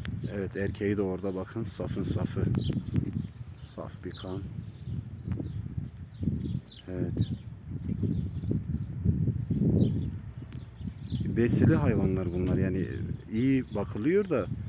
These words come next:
şey olarak yani sıcak. Evet burada aynı şekilde yine damızlığa bırakılmış.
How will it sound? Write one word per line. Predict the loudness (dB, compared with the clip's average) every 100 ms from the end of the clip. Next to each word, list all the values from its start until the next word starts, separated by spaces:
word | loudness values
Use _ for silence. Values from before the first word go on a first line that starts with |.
| 6 8 8 6 6
şey | 6
olarak | 6 4 4 2
yani | 2 2
sıcak. | 0 -2 -2 2 2 0 -2 -4 -4 -6 -6 -8 -8 -2 -2 -2 -6 -16 -14 -14 -12 -10 -6
Evet | -2 0 0 0
burada | 0 4 4 4
aynı | 2 4 4
şekilde | 4 4 4 2
yine | 2 2 2 2
damızlığa | 0 0 0 0 2
bırakılmış. | 2 0 -2 -2 0 -2